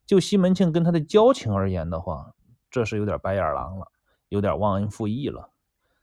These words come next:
但是就他这个社会角色来说，他是在帮人呐，帮这些小厮，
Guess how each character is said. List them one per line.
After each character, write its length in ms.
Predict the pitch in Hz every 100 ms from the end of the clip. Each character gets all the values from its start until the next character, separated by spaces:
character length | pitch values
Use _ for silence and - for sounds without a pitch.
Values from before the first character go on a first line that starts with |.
| _
但 160 | - 147
是 380 | - 151 131 113
就 260 | - 151
他 520 | 127 - 147 147 147 147 _ _ _ _ _
这 100 | -
个 80 | 120
社 200 | 110 139
会 100 | 127
角 260 | 104 87 127
色 220 | - 143
来 160 | 90 85
说， 400 | - 87 - _ _ _ _ _ _ _ _
他 100 | -
是 140 | 135 131
在 100 | 127
帮 260 | 127 151
人 220 | 175 95 67
呐， 300 | 69 - _ _ _ _ _ _ _ _ _ _ -
帮 200 | 160 175
这 80 |
些 120 | 139 123
小 240 | - 71
厮， 460 | - - 107 110